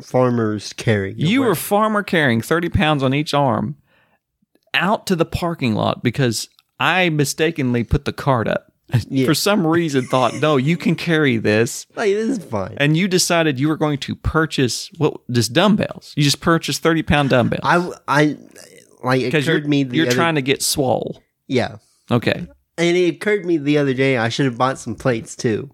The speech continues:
Speaker 1: Like, like one inch diameter
Speaker 2: Oh, you
Speaker 1: plates.
Speaker 2: you thought, you're talking about, like, the actual,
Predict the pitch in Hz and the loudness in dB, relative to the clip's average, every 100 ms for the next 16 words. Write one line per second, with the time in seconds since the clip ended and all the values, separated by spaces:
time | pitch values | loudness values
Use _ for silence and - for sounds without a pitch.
0 | _ - 120 107 - - - _ - 73 | _ -10 -6 -6 -10 -18 -20 _ -20 -18
1 | - _ 117 113 113 135 139 139 135 127 | -18 _ -6 -6 0 2 2 2 0 0
2 | - 135 127 127 131 123 123 117 - - | -2 -2 0 0 0 0 0 -4 -4 0
3 | 123 98 - - - 113 - 127 117 139 | 0 0 -6 -6 -2 -2 -2 -6 0 0
4 | - 139 160 135 110 - 92 - 110 107 | 2 2 2 0 0 0 -4 -2 -2 -2
5 | 98 | -4